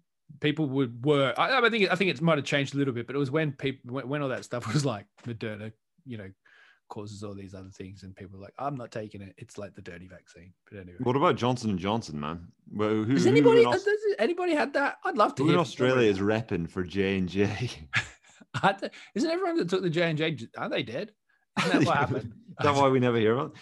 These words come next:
Speaker 1: That we
Speaker 2: I
Speaker 1: never,
Speaker 2: remember there
Speaker 1: we
Speaker 2: was,
Speaker 1: never hear about it.
Speaker 2: I, I remember, 'cause I, it's very memorable to me, um,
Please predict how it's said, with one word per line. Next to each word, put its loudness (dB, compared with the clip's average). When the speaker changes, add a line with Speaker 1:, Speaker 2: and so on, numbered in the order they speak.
Speaker 1:
That 2
we 6
Speaker 2:
I 4
Speaker 1:
never, 6
Speaker 2:
remember 4
there 0
Speaker 1:
we 4
Speaker 2:
was, 2
Speaker 1:
never -2
hear -6
about -16
it. -20
Speaker 2:
I, 2
I 6
remember, 4
'cause 4
I, 4
it's 2
very 6
memorable 4
to -8
me, -4
um, -6